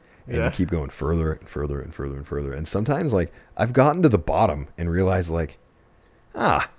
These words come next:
Speaker 1: you know, all the shit I needed to know is at the top.
Speaker 2: Yeah.
Speaker 1: <laughs> Like, here I'm sitting, I'm sitting here sorting through, like, the most minute details, reading, like, like, s-,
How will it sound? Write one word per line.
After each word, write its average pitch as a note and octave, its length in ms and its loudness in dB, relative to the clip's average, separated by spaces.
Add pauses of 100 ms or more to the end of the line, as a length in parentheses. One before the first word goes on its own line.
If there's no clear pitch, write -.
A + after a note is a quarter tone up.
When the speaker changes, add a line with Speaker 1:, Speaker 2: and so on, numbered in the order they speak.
(400)
Speaker 1:
you C#3+ 80 -8
know, C#3 200 -2
all D#3+ 140 6
the D#3 60 8
shit D#3+ 200 6
I C#3+ 40 8
needed D3+ 220 8
to C#3+ 60 4
know E3+ 200 12
is B2+ 140 10
at - 80 4
the A#2+ 60 4
top. - 440 6 (160)
Speaker 2:
Yeah. - 320 8
Speaker 1:
<laughs> - 220 12
Like, - 240 6 (220)
here A#3+ 120 8
I'm G3 60 12
sitting, E3+ 380 8 (240)
I'm E3 100 4
sitting - 260 4
here D3 140 8
sorting C#3 400 10
through, B2 160 6
like, G2+ 160 10
the G2 80 0
most G2+ 220 6
minute G2+ 460 4
details, G2 520 2
reading, F#2 340 2
like, E2+ 300 2 (960)
like, F2 340 -2 (220)
s-, - 240 -10